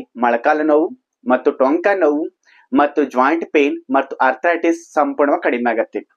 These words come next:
ನೋಡಿ, ಕೇವಲ ಸುಣ್ಣ, ಪ್ಲೇನ್ ಸುಣ್ಣ, ಮತ್ತೇನಿಲ್ಲ. ನಮಗೆ ಬಹಳಷ್ಟು ಜನ ಏನ್ ಹೇಳ್ತಾರೆ, "ನಮಗೆ ಮೊಳಕಾಲು ಬೇನ್ ಇದೆ." ಸಣ್ಣವರ ಮಕ್ಕಳಿಂದ ಹಿಡ್ಕೊಂಡು ದೊಡ್ಡವ್ರ ವೃದ್ಧರವರೆಗೂ ನಮಗೆ ಮೊಳಕಾಲು ಬೇನ್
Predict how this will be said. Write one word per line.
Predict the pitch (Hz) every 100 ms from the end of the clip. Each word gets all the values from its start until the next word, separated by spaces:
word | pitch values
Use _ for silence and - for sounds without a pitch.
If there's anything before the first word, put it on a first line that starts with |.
| _ _ - - -
ನೋಡಿ, | 131 143 285 - _ _ _ _ _ _ -
ಕೇವಲ | 165 190 196 214
ಸುಣ್ಣ, | - 151 139 -
ಪ್ಲೇನ್ | 139 143 160 202
ಸುಣ್ಣ, | 220 147 113
ಮತ್ತೇನಿಲ್ಲ. | 123 139 - 135 170 143 107 - _ -
ನಮಗೆ | 127 127
ಬಹಳಷ್ಟು | 123 131 135 156 -
ಜನ | 147 139
ಏನ್ | 139
ಹೇಳ್ತಾರೆ, | 131 135 123
"ನಮಗೆ | 123 123
ಮೊಳಕಾಲು | 117 113 - 131
ಬೇನ್ | 120 113
ಇದೆ." | 113 110 - _ _ _ _
ಸಣ್ಣವರ | - 135 135 160 165
ಮಕ್ಕಳಿಂದ | 143 127 160 143 131
ಹಿಡ್ಕೊಂಡು | 123 107 113 107 120 143 _ -
ದೊಡ್ಡವ್ರ | 117 113 131 147
ವೃದ್ಧರವರೆಗೂ | 120 123 127 180 127 110 120 - - - - -
ನಮಗೆ | 120 120
ಮೊಳಕಾಲು | 120 110 107 135 131
ಬೇನ್ | 123 117 120